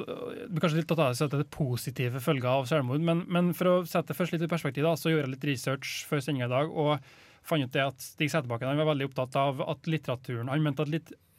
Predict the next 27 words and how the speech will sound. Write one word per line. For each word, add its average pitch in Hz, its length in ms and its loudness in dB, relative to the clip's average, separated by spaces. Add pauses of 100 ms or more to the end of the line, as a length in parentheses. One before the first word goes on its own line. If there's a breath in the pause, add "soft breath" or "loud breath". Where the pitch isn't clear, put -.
litteraturen 131 400 -4
hans 139 420 -2
skulle 156 300 -4
søke - 400 -4
sannheten 113 480 -2
da. 151 140 4 (180)
Han 156 140 0
var 151 80 0
opptatt 131 260 -4
av 147 140 2
at 143 100 -8
man 147 180 0
skulle, 139 380 -2
eh, 135 300 0 (680 loud breath)
prøve 156 220 4
å - 20 0
beskrive 151 480 2
verden 131 320 0
og 135 80 -2
livet 127 220 -2
så 131 80 -6
sant 151 320 0
som 151 100 -2
man 139 140 0
kunne, 208 340 0
og 160 140 -2
da, 160 160 4